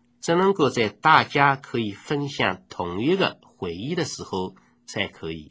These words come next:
开始。第六，故事记载耶稣向伯多禄显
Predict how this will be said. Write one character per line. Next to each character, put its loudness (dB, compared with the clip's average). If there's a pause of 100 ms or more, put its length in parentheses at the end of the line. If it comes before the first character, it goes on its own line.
开 -8
始。 -12 (1400)
第 -4
六， 0 (880)
故 0
事 -2
记 -4
载 2
耶 -4
稣 -2
向 -4
伯 -10
多 2
禄 -2
显 -10